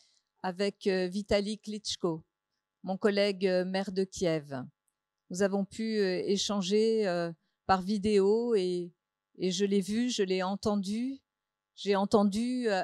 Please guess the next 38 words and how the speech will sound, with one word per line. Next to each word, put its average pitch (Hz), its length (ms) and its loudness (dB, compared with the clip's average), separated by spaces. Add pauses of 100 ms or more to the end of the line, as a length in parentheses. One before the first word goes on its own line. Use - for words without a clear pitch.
à 190 80 -2
la 196 140 2
fois 214 420 6
la 180 120 2
force, - 480 2
le 208 100 6
courage 220 500 4
qui - 160 0
est 196 40 4
le 196 120 4
sien, 233 460 -2 (440)
aux 196 120 0
côtés, 233 420 2
comme 196 240 -2
cela 190 240 0
a 185 40 4
été 196 260 -2
dit 220 180 -4
tout - 180 -12
à 185 120 2
l'heure, 196 400 0
euh, 170 140 2 (380)
aussi, 214 560 0
euh, 175 140 0
du 175 140 -8
président 196 580 -2
Zelensky. 190 800 -4 (760)
Ce - 220 0
courage, 233 440 6
cette 214 260 0
force, 247 540 2
euh, 180 300 0 (400)
d'un 196 240 0
maire 233 520 4
qui 202 340 -2
est 202 100 2
un 175 220 -4
combattant, 214 720 0